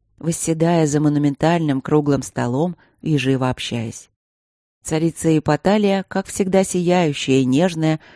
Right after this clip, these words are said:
поднялась навстречу дракону, ласково обняла его, и он опять отметил полыхнувшую ревностью ауру одного белого короля и интерес другого.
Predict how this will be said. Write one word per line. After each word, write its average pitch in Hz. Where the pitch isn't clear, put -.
поднялась 196
навстречу 170
дракону, 135
ласково 139
обняла 131
его, 139
и 202
он 202
опять 196
отметил 160
полыхнувшую 175
ревностью 156
ауру 180
одного 165
белого 151
короля 135
и 151
интерес 123
другого. 156